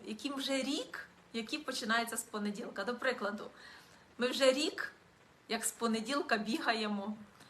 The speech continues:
ми вже рік, як з понеділка вивчаємо іноземну мову, вже рік, як з понеділка, е, навчаємось плануванню,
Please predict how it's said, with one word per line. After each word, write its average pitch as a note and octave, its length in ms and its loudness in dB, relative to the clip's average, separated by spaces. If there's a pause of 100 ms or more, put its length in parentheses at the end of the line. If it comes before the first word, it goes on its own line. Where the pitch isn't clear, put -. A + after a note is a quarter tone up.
(260)
ми A#3 120 6
вже A#3+ 260 4
рік, D4+ 320 0 (140)
як A3+ 180 -2
з - 80 -2
понеділка A#3+ 760 2
вивчаємо G#3 960 2
іноземну G#3 640 6
мову, G#3 560 2 (580)
вже A#3+ 280 4
рік, D4+ 340 2 (120)
як G#3+ 180 0
з - 80 -2
понеділка, A3+ 960 4 (1300)
е, G#3+ 220 0
навчаємось B3 640 8
плануванню, G#3+ 960 4